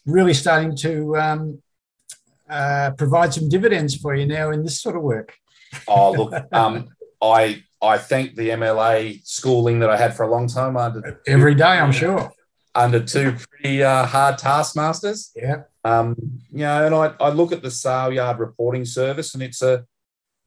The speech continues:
Speaker 2: and having run that for, for several years, it's a really difficult
Speaker 1: Yeah.
Speaker 2: reporting service to run just because of the fundamentals of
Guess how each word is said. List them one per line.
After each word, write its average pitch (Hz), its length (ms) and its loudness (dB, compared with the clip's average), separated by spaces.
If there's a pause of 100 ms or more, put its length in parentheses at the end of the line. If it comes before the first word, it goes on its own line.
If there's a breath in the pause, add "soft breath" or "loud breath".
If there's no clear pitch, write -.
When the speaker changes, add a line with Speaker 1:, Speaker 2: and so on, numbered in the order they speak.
Speaker 2:
and 120 140 -2
having 123 260 0
run 127 220 0
that - 200 -6
for, 117 400 -4
for 120 100 -6
several 123 360 0
years, 131 320 -8
it's 160 140 -6
a 185 80 0
really 143 680 -4
difficult 120 540 -6
Speaker 1:
Yeah. - 680 -20 (420)
Speaker 2:
reporting 147 360 -2
service 110 400 0
to - 120 -18
run 131 240 -2
just 127 220 -8
because 127 320 -6
of 127 60 -10
the 127 100 -4
fundamentals 131 600 -4
of 123 120 -12